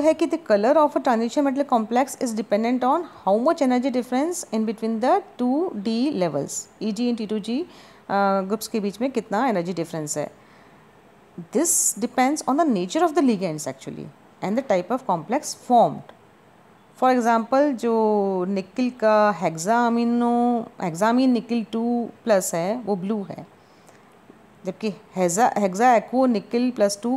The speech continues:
ग्रीन है और hexanitrito निकलेट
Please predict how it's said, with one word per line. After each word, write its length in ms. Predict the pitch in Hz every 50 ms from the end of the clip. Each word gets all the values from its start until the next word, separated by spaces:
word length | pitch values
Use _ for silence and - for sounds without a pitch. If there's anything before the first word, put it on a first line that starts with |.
| 233 180
ग्रीन 260 | 202 226 233 240 220
है 220 | 196 175 - - - - - - - - - - - - - - - - - - -
और 480 | 202 214 226 247 285 370 - 427 - - - - - - _ _ _ - - _ _ - _ - - _ _ _ _ _ _ - 160 156
hexanitrito 1160 | 190 180 170 170 175 226 269 285 294 269 240 202 190 185 - 226 226 233 220 - 277 294 302 277
निकलेट 680 | 240 202 180 - - 220 214 226 262 285 285 277 -